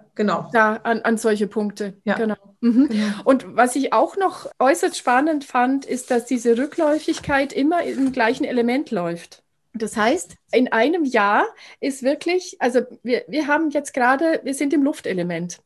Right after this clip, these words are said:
Speaker 1: Mhm.
Speaker 2: Sehr, äh, passend zu, zu dem Jahr. Also
Speaker 1: Ja.
Speaker 2: der Merkur ist dreimal rückläufig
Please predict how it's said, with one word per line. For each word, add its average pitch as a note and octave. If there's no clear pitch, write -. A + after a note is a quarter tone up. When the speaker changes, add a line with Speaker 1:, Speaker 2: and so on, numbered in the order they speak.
Speaker 1:
Mhm. G#3
Speaker 2:
Sehr, B3+
äh, A#3+
passend D4
zu, C4+
zu B3+
dem A#3+
Jahr. G3+
Also A#3+
Speaker 1:
Ja. F3+
Speaker 2:
der G#3+
Merkur D4
ist -
dreimal C4+
rückläufig C#4+